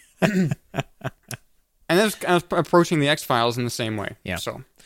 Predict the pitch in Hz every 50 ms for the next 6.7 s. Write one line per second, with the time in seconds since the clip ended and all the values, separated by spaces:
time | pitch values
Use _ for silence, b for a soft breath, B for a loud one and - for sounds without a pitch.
0 | B B B B 151 170 185 185 185 165 131 160 170 165 170 - - 147 127 -
1 | 120 98 90 87 92 113 120 - 131 127 120 120 110 110 104 120 120 117 113 110
2 | 110 110 131 139 139 135 117 120 120 - 113 - - 170 165 170 160 - 147 139
3 | 131 123 - - 127 113 117 104 92 87 85 85 85 82 82 - 170 165 151 -
4 | - 202 208 196 190 - 190 175 175 165 - 185 180 180 214 220 220 202 180 185
5 | 180 185 165 - - 180 160 165 160 156 147 139 143 151 156 151 147 135 - -
6 | _ _ _ - 135 127 127 127 127 127 123 123 120